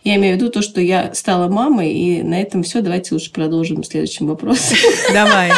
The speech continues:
Speaker 1: <laughs> Я более подробно расскажу, что я имела в виду. Я просто только что уложила ребенка, я спряталась в комнате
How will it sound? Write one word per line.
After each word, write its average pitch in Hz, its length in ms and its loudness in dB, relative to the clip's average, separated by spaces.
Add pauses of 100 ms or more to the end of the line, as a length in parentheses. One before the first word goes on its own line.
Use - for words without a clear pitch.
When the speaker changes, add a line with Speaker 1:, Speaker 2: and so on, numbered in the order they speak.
(140)
Speaker 1:
<laughs> 659 220 -2
Я 370 200 6
более 370 340 6
подробно 359 540 4
расскажу, 359 600 2 (220)
что - 180 -4
я 392 240 6
имела 381 240 6 (380)
в 302 360 4
виду. 294 200 2 (960)
Я 262 180 2
просто 320 220 4
только 349 180 4
что 302 160 2
уложила 262 380 4 (160)
ребенка, 247 560 2 (420)
я 233 140 4
спряталась 285 500 2
в - 60 -12
комнате 294 680 2